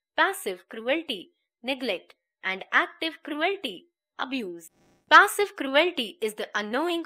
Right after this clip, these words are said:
or unintentional cruelty that animals face as a result of careless and neglecting owners.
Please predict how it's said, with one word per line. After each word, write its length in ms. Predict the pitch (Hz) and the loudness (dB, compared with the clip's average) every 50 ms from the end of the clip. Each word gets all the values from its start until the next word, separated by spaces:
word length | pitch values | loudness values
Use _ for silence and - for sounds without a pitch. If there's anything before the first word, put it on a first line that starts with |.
| - _ | -6 _
or 180 | 233 214 202 202 - | 2 2 2 2 0
unintentional 800 | 202 202 196 190 190 - 262 320 370 392 - - 240 214 214 214 | -6 -8 -8 -6 -4 -2 -2 0 -2 -2 -4 -4 -4 -2 -2 -2
cruelty 600 | 226 - 254 220 202 202 240 311 330 330 277 254 254 - _ _ _ - | -4 -6 -8 -6 -2 0 0 0 0 -2 -6 -8 -10 -12 _ _ _ -2
that 280 | - 202 196 - - - 226 269 | 0 0 0 0 2 4 4 4
animals 400 | 359 381 349 320 330 349 339 - | 4 4 2 0 0 -2 -4 -6
face 360 | - - 233 214 208 214 208 - _ - | -4 -2 -2 -2 -2 -4 -8 -8 _ -2
as 220 | 196 190 185 190 | -2 -2 -2 -4
a 120 | 185 175 180 | -8 -8 -8
result 400 | 180 - 233 269 294 320 311 - - | 0 4 4 4 4 2 -2 -4 -4
of 220 | - 214 - - | -4 -4 -4 -4
careless 480 | - 208 220 247 277 269 254 269 262 - _ _ _ _ - | -4 -2 -2 -2 0 0 0 0 -2 -6 _ _ _ _ 0
and 240 | - 196 190 190 190 | 0 0 0 0 -4
neglecting 680 | 190 190 196 190 220 254 330 - - - 302 311 311 - - - | -8 -8 -8 -2 0 -2 -2 -2 -2 -4 -4 -4 -4 -6 -8 -6
owners. 580 | - 226 208 208 190 185 180 185 185 - - | -4 -4 -4 -4 -4 -6 -6 -6 -8 -10 -14